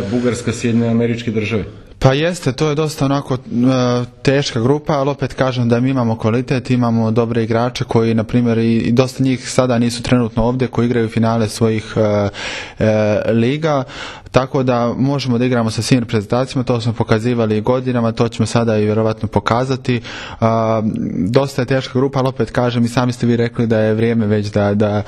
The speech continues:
Speaker 2: se vratimo na te finalne turnire Svetske lige, tako da vjerujem da ćemo ove godine uspjeti da to ostvarimo i na kraju da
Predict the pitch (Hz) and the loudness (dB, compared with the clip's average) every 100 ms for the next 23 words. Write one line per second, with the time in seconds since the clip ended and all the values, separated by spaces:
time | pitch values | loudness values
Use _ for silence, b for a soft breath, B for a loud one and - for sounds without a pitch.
0 | B B - 113 120 113 - 113 110 110 | B B 0 2 2 -2 0 0 2 0
1 | 107 110 127 117 110 107 110 117 110 120 | 0 0 2 0 0 0 0 0 0 -4
2 | - 110 113 135 117 120 117 113 113 120 | -2 0 0 0 -2 -4 -2 -2 0 0
3 | 110 101 - 113 107 107 107 107 113 - | 0 -2 0 0 2 2 2 0 0 -2
4 | 107 110 107 107 110 117 - 117 117 113 | 0 2 2 2 0 0 -2 0 2 2
5 | 107 110 B B B - 107 - 107 107 | 2 0 B B B -2 -2 0 0 2
6 | 107 104 B B - 104 101 101 | 2 -2 B B -2 2 2 2